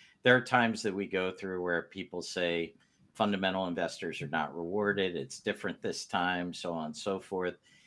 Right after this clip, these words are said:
In markets like this, is there a greater emphasis on the fundamental analysis work that you all do at Wellington?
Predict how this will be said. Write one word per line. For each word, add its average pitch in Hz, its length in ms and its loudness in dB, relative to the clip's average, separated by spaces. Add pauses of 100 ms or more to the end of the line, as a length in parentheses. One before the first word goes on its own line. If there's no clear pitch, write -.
(400)
In 104 160 0
markets 117 560 2
like 95 240 0
this, 87 540 0
is 98 240 0
there 101 200 4
a 90 80 0
greater 87 360 0
emphasis 82 680 -4
on 85 200 -4
the 78 100 -6
fundamental 80 640 -4
analysis 73 680 -8
work 73 240 -10
that 71 140 -14
you 78 100 -4
all 76 140 -4
do 76 180 -6
at 71 80 -10
Wellington? 73 500 -10